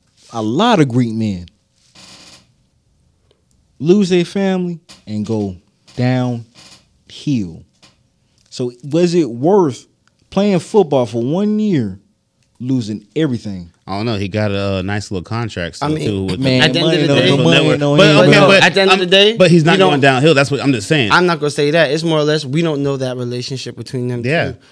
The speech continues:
Speaker 3: So maybe it was worth it for him.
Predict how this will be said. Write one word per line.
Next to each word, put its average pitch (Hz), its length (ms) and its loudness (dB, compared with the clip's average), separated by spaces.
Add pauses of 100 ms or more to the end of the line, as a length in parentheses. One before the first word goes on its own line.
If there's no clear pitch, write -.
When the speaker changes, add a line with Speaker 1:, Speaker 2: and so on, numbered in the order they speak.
Speaker 3:
So 139 180 0
maybe 143 540 -2 (380)
it 139 140 0
was 123 200 -4
worth 123 340 -2
it 143 80 -4
for 120 140 -10
him. 110 240 -10